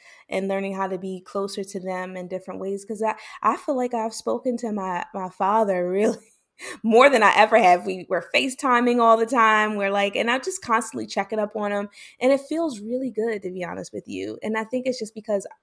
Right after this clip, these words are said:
like, I see my father usually every week, and not seeing him now, I've talked to him way more, um, throughout the week. So it's really nice. And I'm like, "You know, we should definitely keep this up." And, and it just brings forth some,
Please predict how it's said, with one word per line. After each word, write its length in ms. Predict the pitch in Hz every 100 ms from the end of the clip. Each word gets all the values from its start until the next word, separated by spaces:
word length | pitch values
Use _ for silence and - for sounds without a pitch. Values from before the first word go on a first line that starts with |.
| -
like, 160 | 226 214
I 100 | 214
see 160 | - 226
my 140 | 202
father 360 | 202 196 190 185
usually 340 | 190 190 185
every 280 | - 185 180
week, 280 | 165 208 - _ _ - - _
and 140 | 202
not 220 | 202 196 -
seeing 320 | - 196 208
him 240 | 202 190
now, 260 | 190 180 - -
I've 140 | - _
talked 360 | - 208 - -
to 40 |
him 260 | 190 175 - _
way 340 | 185 220 233 220
more, 440 | 185 175 - - - - - -
um, 240 | 220 220
throughout 380 | 214 202 185 185
the 80 | 190
week. 240 | 214 233 -
So 300 | 220 208 208 _ _ -
it's 200 | 262 254
really 260 | 359 392 403 392
nice. 340 | - 208 -
And 140 | 233 240
I'm 140 | 254
like, 220 | 269 254
"You 80 | 269
know, 160 | 269 269
we 80 |
should 180 | 285 320
definitely 280 | 247 247 262
keep 220 | - 202
this 200 | 247 262 466 381
up." 100 | - - _ _ -
And, 400 | 254 254 254 -
and 120 | 269
it 80 | 294
just 260 | 339 254 208
brings 240 | 214 214
forth 280 | - - 190
some, 320 | - - 101